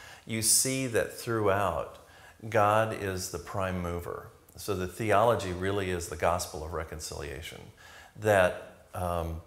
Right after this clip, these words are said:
we can't on our own do anything. It's, it's that God gives us the grace. He's the first mover. He's the one that gave his son to us. And what we can do is respond.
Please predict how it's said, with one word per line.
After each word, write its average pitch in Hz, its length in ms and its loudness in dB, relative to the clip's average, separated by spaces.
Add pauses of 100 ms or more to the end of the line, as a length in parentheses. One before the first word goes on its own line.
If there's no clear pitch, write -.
(340)
we 117 240 0
can't 117 460 -4
on 90 160 0
our 85 180 -2
own 82 320 -4 (1160)
do 101 200 -4
anything. 82 420 -6 (280)
It's, - 420 -12
it's - 240 -6
that 101 280 -2
God 101 380 4
gives 92 200 -2
us 87 160 -6
the 85 80 -8
grace. 80 720 -6
He's 110 260 -4
the 104 80 -6
first 90 380 -6
mover. 85 480 -6
He's 95 160 -6
the 98 60 -4
one 90 240 -4
that 76 140 -8
gave 85 200 -8
his 87 180 -8
son 87 360 -2
to 80 220 -8
us. - 360 -10 (460)
And 104 260 2 (120)
what 104 240 0
we 123 120 2
can 131 220 -4
do 95 100 -2
is 85 140 -4
respond. 80 580 -4